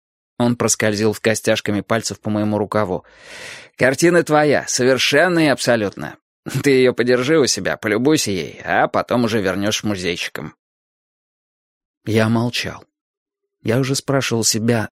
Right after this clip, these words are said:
ну и как я собираюсь вывозить ее из страны? "Давай, заворачивай. Валим отсюда, потом налюбуешься".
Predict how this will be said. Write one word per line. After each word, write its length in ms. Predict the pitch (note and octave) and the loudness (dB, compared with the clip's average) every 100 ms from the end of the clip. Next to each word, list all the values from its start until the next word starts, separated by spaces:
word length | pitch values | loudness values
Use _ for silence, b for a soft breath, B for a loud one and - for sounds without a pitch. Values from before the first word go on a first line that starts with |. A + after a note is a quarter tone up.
| _ _ | _ _
ну 320 | D#3 C#3 C#3 | 2 6 6
и 140 | C3 | 4
как 360 | G#2 - B2 - | 0 -4 -6 -4
я 80 | D3 | -4
собираюсь 440 | - C#3 B2+ B2 | -2 0 0 0
вывозить 420 | C#3 C3 B2 A2+ | 0 2 0 -2
ее 180 | C3+ B2 | 0 0
из 100 | A#2+ | 0
страны? 400 | - - C3 - - _ _ _ _ _ _ _ _ B B B B B B B | -2 -2 -2 -4 -10 _ _ _ _ _ _ _ _ B B B B B B B
"Давай, 400 | - A2+ C3+ D3+ | 0 4 4 4
заворачивай. 680 | A#2+ G#2 A#2+ C3 - - - - _ _ | 2 2 2 2 -2 -8 -14 -18 _ _
Валим 380 | A2 C3+ C3 F#2 | 2 2 2 -4
отсюда, 420 | - - D2 E2+ | -6 -8 -8 -6
потом 380 | - A#2+ A2+ F2+ | -2 0 0 0
налюбуешься". 640 | E2 D2+ D#2+ G1+ - - | -2 -2 -4 -4 -8 -10